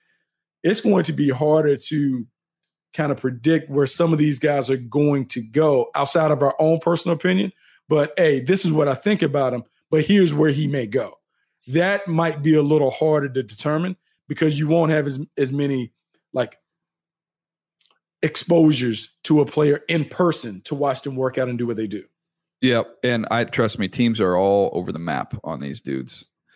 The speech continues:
Speaker 2: You know what? The other, the other interesting, we, we won't, we'll talk about it in another episode, but, um, the offensive line pecking order, talking to some teams, like, you will get wildly different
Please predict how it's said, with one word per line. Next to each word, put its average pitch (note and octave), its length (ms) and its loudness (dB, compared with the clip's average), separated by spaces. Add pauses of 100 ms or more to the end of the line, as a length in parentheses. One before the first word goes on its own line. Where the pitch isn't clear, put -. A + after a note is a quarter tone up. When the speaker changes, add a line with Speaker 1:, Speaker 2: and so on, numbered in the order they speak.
(180)
Speaker 2:
You D3 80 2
know G3+ 80 4
what? C3 120 2
The C#3+ 100 2
other, D3 140 -2
the B2+ 140 2
other D3 140 2
interesting, A#2 280 -2
we, C#3+ 100 0
we C3+ 140 0
won't, C#3+ 160 0
we'll C#3+ 120 2
talk C#3 240 -2
about G#2+ 160 0
it G2+ 40 -6
in F#2 40 -4
another F2+ 240 -2
episode, E2 420 -6
but, E2+ 240 -4
um, D#2 440 0 (460)
the G2+ 100 0
offensive A#2+ 480 -2
line A#2 420 0
pecking C3 300 -4
order, C3 420 -2
talking A#2 280 -2
to G#2+ 60 -2
some G#2+ 200 -8
teams, A2+ 400 -2
like, F#2 300 -2 (240)
you B2 200 4
will A2 180 4
get G#2 380 0
wildly G#2+ 960 0
different G2 460 -2